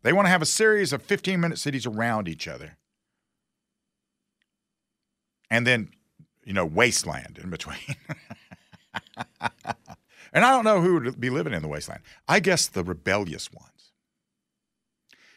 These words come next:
Now, Newsom did get a forty thousand dollar contribution from a B Y D executive. And, uh, the California Globe, uh, one of their reporters, Katie Grimes, uncovered a trail of influence leading from a, a B Y D lobbyist straight to Gavin Newsom.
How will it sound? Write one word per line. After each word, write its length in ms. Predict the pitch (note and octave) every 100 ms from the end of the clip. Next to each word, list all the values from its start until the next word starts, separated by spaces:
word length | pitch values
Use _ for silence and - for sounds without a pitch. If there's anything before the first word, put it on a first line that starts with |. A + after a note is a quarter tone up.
| -
Now, 160 | C3 C#3
Newsom 580 | F3 C4 - A#2+ D#2+ - _ _
did 200 | F#3+ G#3
get 160 | E3 A#2
a 40 |
forty 260 | - C#3 B2+
thousand 420 | - B2+ B2+ F#2
dollar 220 | G#2 F#2
contribution 640 | - G2 E2+ D#2 - - C#2+
from 180 | D2
a 40 | C#2+
B 180 | F2+ F#2
Y 180 | E2
D 160 | D2+ D#2
executive. 640 | C#2 D#2 G2 - G#1+ G#1+ _ _ _ _ _ _ _ _ _ _ _ -
And, 280 | F#2+ F#2+ F2
uh, 280 | F2 D#2+ - _ _ _ _ _ _ _ _ _ _ _ _ _ _ _ _ _ _ _ -
the 80 | G#2+
California 460 | D#3 C#3 C#3 A2+
Globe, 360 | F2+ C3+ C3 F2+
uh, 320 | E2+ F2 E2 - - _
one 140 | - A2
of 80 | G2
their 140 | G2
reporters, 340 | E2+ A#2 F#2+
Katie 200 | - A2+
Grimes, 360 | F2+ G2+ A#2 F2+
uncovered 320 | F2 F#2+ F2
a 40 | D#2
trail 260 | G#2+ F#2+
of 80 | D#2+
influence 480 | G#2 A2+ G#2+ F2+ D2
leading 220 | G#2 F#2
from 180 | F2 E2
a, 300 | E2 - -
a 40 |
B 200 | D#2+ G#2
Y 240 | G#2 F2+ F2+
D 180 | F2 E2+
lobbyist 480 | F2 F#2 D#2 D2
straight 380 | - - F#2 -
to 60 | F2
Gavin 380 | F2 E2+ D#2 D2+
Newsom. 440 | G#2 - C2+ D2